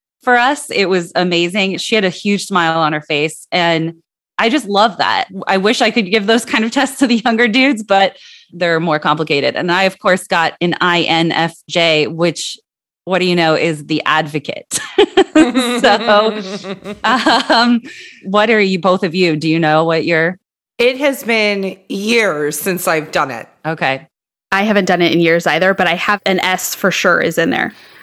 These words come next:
Speaker 1: Okay, an S instead of an N. But I know for sure,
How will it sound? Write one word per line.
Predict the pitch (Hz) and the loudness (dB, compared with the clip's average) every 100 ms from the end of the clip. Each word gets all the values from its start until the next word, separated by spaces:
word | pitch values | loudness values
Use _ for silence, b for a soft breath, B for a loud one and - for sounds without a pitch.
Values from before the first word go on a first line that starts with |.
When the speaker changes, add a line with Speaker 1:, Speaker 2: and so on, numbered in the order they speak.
| B | B
Speaker 1:
Okay, | 202 | 0
an | 175 | 2
S | 196 185 | 0 -2
instead | 226 202 - | -8 -4 -2
of | 190 | 0
an | 180 | 0
N. | 170 170 | 0 0
But | 196 | 0
I | 196 208 | 0 0
know | 214 240 | 2 2
for | 240 214 | 0 -4
sure, | - 220 202 175 | 0 2 4 2